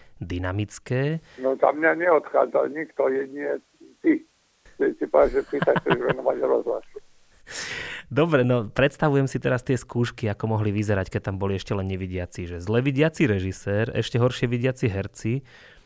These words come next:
Speaker 1: niekto by si povedal, že chaos nad chaos. Ako ste to tam dokázali udržať?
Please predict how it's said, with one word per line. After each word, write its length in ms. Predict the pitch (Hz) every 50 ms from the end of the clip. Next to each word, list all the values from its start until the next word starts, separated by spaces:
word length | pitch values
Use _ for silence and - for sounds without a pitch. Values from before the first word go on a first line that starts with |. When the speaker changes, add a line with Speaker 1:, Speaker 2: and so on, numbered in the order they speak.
| _ _ _ - - 98 92 92 95
Speaker 1:
niekto 240 | 98 107 110 - -
by 80 | 123 127
si 160 | - 120 -
povedal, 240 | 127 123 120 117 113 113
že 80 | 117 110
chaos 400 | - - 135 143 147 139 117 120
nad 160 | 120 127 -
chaos. 400 | - - 113 95 85 85 87 107
Ako 160 | 143 - 156
ste 160 | - - -
to 80 | - 101
tam 160 | 107 95 95
dokázali 480 | 98 101 - - 101 92 92 92 92 92
udržať? 560 | 92 87 92 90 85 87 85 87 - -